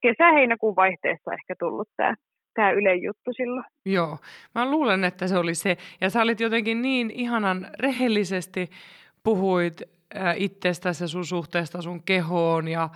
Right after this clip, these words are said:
Speaker 2: siinä oli sellainen tosi lempeä sävy. Ja sit mulla oli ihan pakottava tarve tutkia Instagramista, että kuka sä oot, ja laittaa sulle
Speaker 1: <laughs>
Speaker 2: viestiä. Ja,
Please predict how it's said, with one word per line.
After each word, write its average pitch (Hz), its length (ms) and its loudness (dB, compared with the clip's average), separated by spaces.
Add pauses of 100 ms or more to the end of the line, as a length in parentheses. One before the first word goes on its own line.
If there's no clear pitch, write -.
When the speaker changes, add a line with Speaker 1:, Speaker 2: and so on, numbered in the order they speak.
(380)
Speaker 2:
siinä 190 220 0
oli 180 100 2
sellainen 170 520 0 (280)
tosi 190 260 0
lempeä 190 500 2
sävy. 165 380 0
Ja 156 180 2 (300)
sit - 120 -12
mulla 220 240 4
oli 202 200 4
ihan 220 140 2
pakottava 233 480 0
tarve 180 300 2
tutkia 220 500 0
Instagramista, 202 800 0
että 190 140 -4
kuka 226 220 2
sä 208 180 2
oot, 196 400 2
ja 180 100 4
laittaa 180 320 2
sulle 180 340 0
Speaker 1:
<laughs> 220 40 4
Speaker 2:
viestiä. 185 520 4
Ja, 165 260 2